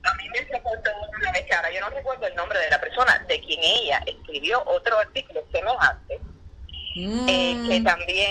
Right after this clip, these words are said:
Speaker 2: Hay
Speaker 1: es del
Speaker 2: antecedentes.
Speaker 1: mismo corte, eh, es que no es la primera vez,
Speaker 2: Mm.
Speaker 1: no es la primera vez. Así que me parece que a lo mejor ella, ah, es por encargo, o a lo mejor ella se le tiene un Manchurian casi de, de adentro, que le
Speaker 2: Ah,
Speaker 1: dicen una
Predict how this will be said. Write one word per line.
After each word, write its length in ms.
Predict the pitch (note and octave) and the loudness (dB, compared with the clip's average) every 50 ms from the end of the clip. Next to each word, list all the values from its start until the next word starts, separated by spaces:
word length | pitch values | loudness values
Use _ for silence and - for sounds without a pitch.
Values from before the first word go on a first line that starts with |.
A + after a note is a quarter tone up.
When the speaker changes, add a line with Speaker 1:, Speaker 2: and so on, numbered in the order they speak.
| G#3 G3+ | 0 0
Speaker 2:
Hay 60 | - | 0
Speaker 1:
es 80 | - F3+ | 4 6
del 140 | G3 A3 B3 | 6 6 6
Speaker 2:
antecedentes. 920 | C4 B3 C#4 C4+ - C#4+ A#3 A#3 A#3 A#3 A#3 A3+ A3 G3 D#3 F3 D#3+ D#3 | 4 6 6 6 6 6 6 6 8 8 8 8 6 4 4 2 2 2
Speaker 1:
mismo 120 | D#3 - C4 | 4 2 2
corte, 400 | B3 A#3+ A#3+ A#3 A3+ - - C4+ - - - - - - - | 4 4 2 0 -2 -2 -2 -2 -2 -2 -6 -14 -18 -12 -10
eh, 240 | - E3+ D#3+ - - | -10 -8 -8 -6 -4
es 160 | - - - - | -4 -4 -4 -4
que 100 | - A#3 | -4 -4
no 100 | A#3 G3+ | 0 0
es 60 | G#3 B3 | 0 2
la 100 | A#3+ A3 | 2 2
primera 340 | A#3 G3 F3 - D3 D3+ E3+ | 2 2 2 6 6 6 6
vez, 100 | D#4 E4 - - - | 4 2 -2 -6 -12
Speaker 2:
Mm. 560 | - F3 G3 G#3 A3 A3+ A3+ A#3 A3+ A3+ A3 G#3+ | -8 -6 -4 -2 0 2 2 2 4 4 4 2
Speaker 1:
no 80 | A3 | 2
es 60 | G#3+ | 2
la 80 | G#3+ A3 | 0 0
primera 360 | G#3 - - C3 B2 C3+ B2 - | 0 0 0 0 2 2 2 2
vez. 120 | - - - - - - - - - - - - - | 0 -6 -8 -14 -14 -16 -16 -14 -10 -6 -6 0 2
Así 220 | - F#3+ - A3 G#3+ | 2 2 2 2 0
que 120 | B3+ C4 | 2 4
me 120 | C#4+ D4 C#4+ | 4 4 4
parece 300 | C#4+ C#4 C4+ - - A#3+ | 6 4 4 4 0 4
que 60 | - | 4
a 60 | D#4+ D4 | 4 4
lo 60 | B3+ | 6
mejor 280 | B3 A3+ C4 A#3+ B3 C4 | 4 6 6 6 4 4
ella, 240 | C4 C4+ C#4+ C#4 C#4+ C#4+ C#4 C#4 - | 4 2 4 4 6 6 6 6 8
ah, 360 | - F3+ F#3 F3+ E3+ F3 F3 E3+ - - - - | 8 8 8 8 6 6 4 4 2 -4 -8 -8
es 100 | - - - | -8 -8 -2
por 160 | - F#3+ F3+ | 0 0 0
encargo, 800 | D#3+ - - - C4+ C4+ C4 C4 C4 B3 B3 B3 - - A#3+ A#3 | 0 -2 0 6 6 8 8 8 6 6 4 2 -2 -2 -2 0
o 840 | A#3+ A#3 A#3 A#3 A#3 A#3 G#3+ F#3 F#3 F#3 F3+ F3+ F3+ F3 F3 F3 E3 | 2 2 2 0 0 0 0 0 0 0 0 0 0 0 2 4 4
a 40 | E3 | 4
lo 80 | E3+ E3 | 4 2
mejor 280 | F3 F3+ F3+ F#3 G3+ A3 | -4 -4 -2 2 2 2
ella 260 | A3 A3 A3 G3+ G#3 A3 | 4 6 4 4 4 4
se 60 | G#3+ | 2
le 340 | F#3+ F#3+ F3+ F3+ F3+ F3 - - - | 4 4 4 4 2 -4 -6 -4 -4
tiene 160 | G3 G3 G#3 | -4 -2 -2
un 260 | G#3+ A3 G#3+ G#3+ G#3+ | -4 -4 -4 -2 0
Manchurian 680 | G3 F#3+ F#3 - - - A#3 A#3+ A#3+ A#3+ - F#3+ F3+ F3 | 0 0 0 2 -2 -2 -2 -2 -8 -2 0 0 0 2
casi 400 | - A3 F#3+ F#3+ F#3+ - G#3 F#3 | 4 4 4 4 4 0 -6 -4
de, 220 | E3+ D#3+ D3+ D3 - | -2 -2 -2 -2 0
de 240 | - D#3 D#3+ D#3 D#3+ | 2 2 4 4 4
adentro, 520 | E3+ F#3 G3 G3+ G3+ G3 - - - F#3+ F#3+ G3 - - | 4 4 2 0 0 -4 -8 -4 -2 -2 -2 0 4 6
que 360 | A#3+ B3 B3+ C4 C#4 C#4 C#4+ | 8 8 8 6 6 6 6
le 120 | C#4+ C#4 C4+ | 6 6 6
Speaker 2:
Ah, 120 | C4+ B3+ | 6 6
Speaker 1:
dicen 180 | B3 B3 A3+ A3 | 6 6 4 4
una 100 | A3 | 6